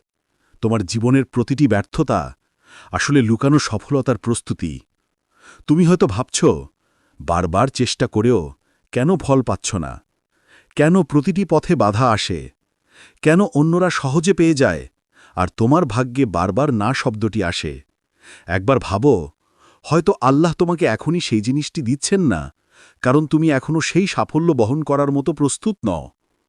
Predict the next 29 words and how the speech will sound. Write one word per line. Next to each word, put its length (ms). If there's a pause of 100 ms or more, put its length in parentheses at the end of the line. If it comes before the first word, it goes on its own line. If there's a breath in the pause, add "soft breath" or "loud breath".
(440 soft breath)
আল্লাহ 320
তোমাকে 400
যে 140
বিলম্ব 440
দিচ্ছেন, 560 (540 soft breath)
সেটি 300
আসলে 260
প্রস্তুতির 540
সময়। 460 (640)
যেমন 380
একজন 360
কৃষক 560 (640 soft breath)
বীজ 260
বপনের 400
পরেই 340
ফসল 300
পায় 220
না, 260 (540)
বীজকে 320
সময় 320
দিতে 200
হয়, 340 (560 soft breath)
মাটি 400
ও 80
সূর্যের 400
আলোতে 280
বেড়ে 300
উঠতে 300
হয়, 340